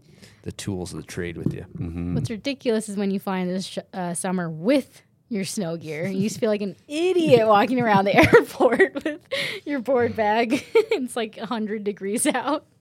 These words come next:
Speaker 3: <laughs>
Speaker 1: All right, Naima, we're gonna get into a guest question from Melissa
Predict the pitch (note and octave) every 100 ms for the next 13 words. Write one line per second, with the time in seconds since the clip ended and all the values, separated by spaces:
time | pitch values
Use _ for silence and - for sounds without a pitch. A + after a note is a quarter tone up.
0 | _ _ _ _ C5 C#5 A4 - _ _
1 | _ - C#3+ D#3 C3+ C3+ C3+ C3 C3+ D#3+
2 | D#3+ C3+ C3+ B2 B2+ A2 G#2 G#2 A#2 A#2
3 | - A#2+ - A#2 A2 G#2 F#2 - G2+ G2+
4 | A#2 A#2+ B2+